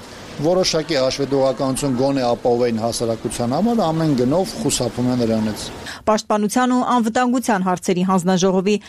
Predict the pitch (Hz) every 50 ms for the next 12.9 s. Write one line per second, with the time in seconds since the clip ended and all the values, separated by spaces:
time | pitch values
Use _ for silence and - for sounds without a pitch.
0 | - - - 262 233 226 240 254 247 247 220 220 185 - 185 180 165 - 196 190
1 | 190 196 185 220 226 240 294 302 285 294 285 247 - - 196 190 - - 233 247
2 | 262 254 240 - - - - 277 254 233 277 285 294 277 - 277 262 262 269 247
3 | - - - 285 269 254 220 190 190 185 180 - 180 180 180 180 180 - 202 208
4 | 220 262 277 262 262 - 254 254 269 262 247 277 285 240 - 285 277 247 214 196
5 | 180 160 160 185 180 180 180 175 - - 202 190 180 175 - 208 185 180 185 185
6 | 185 - - - - - 269 269 262 - 269 226 240 226 - 240 226 220 220 220
7 | - 226 214 220 - 294 311 311 269 226 226 208 202 196 185 180 190 185 214 254
8 | 262 233 214 196 190 180 196 190 - 190 190 202 240 254 240 - - - - -
9 | - 226 214 208 214 196 202 214 202 - 233 - - - 294 294 294 285 285 262
10 | 226 190 - 214 196 165 202 208 220 247 277 269 240 277 277 240 214 220 202 180
11 | 196 202 196 190 170 208 220 240 247 233 254 247 - - 185 175 - 185 185 208
12 | 214 214 - 220 220 226 220 - - 185 180 180 170 185 165 190 180